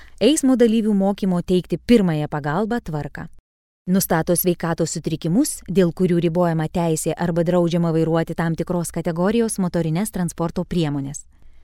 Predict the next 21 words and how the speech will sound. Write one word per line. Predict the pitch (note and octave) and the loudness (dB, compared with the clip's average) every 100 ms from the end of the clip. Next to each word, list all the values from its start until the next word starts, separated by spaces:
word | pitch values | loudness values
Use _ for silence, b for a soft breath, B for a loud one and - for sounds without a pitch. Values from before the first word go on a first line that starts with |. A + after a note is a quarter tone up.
| - - - | -20 -16 -2
Užtikrindama | G3 - D#4+ A#3+ F#3 D#3+ D#3+ - | -2 2 0 2 2 2 2 0
eismo | B3+ G#3+ E3+ | 0 0 0
saugumą, | E3+ D#3 B3+ A#3 C3+ - - | 0 0 0 0 -2 -10 -20
Švietimo | - F#3+ A#3+ E4+ D#4 C#4+ | -8 0 2 4 4 4
ir | A#3+ | 2
mokslo | A#3 - F3+ | 0 0 0
ministerija | D#3+ D3+ - G3+ G#3+ G#3 G3 - | 0 -2 0 0 2 0 -2 -2
ar | G3 | -2
jos | F#3 B3+ D4+ - | 2 2 0 0
įgaliotos | A3 G3+ G3+ G3 D#3+ - | 2 4 4 4 0 -2
institucijos | G#3 G#3+ - D3+ B3 - D4 D4 - - - b b b b | 2 2 0 -2 -2 -2 -2 0 -4 -8 -20 b b b b
organizuoja | G#3 G3 G#3 G3+ G3+ B3 B3+ A#3+ | 4 6 6 6 4 4 4 4
ir | B3 B3+ | 4 2
koordinuoja | A#3 A3 F3+ G3 G#3 A#3+ D#3+ D3+ | 4 2 4 4 4 4 2 0
privalomąjį | E3+ E3+ E3+ D#3 D#3 D3 C#3+ B B B | -2 0 0 2 0 -2 -4 B B B
eismo | A3 C4 A3+ A3 | 0 2 2 2
saugumo | G#3 F#3 G3 F3+ | 2 2 2 2
pagrindų | E3 D#3+ D#3+ D#3 | 0 0 0 2
mokymą | D#3+ G3+ - A#3 A3+ | 2 2 2 0 0
ikimokyklinio | A#3 A#3 G#3+ G3+ B3 B3 G3 E3+ - | -2 2 2 2 -2 -2 0 0 -2
ugdymo, | F#3 E3 D3 D3 | -2 -2 -4 -6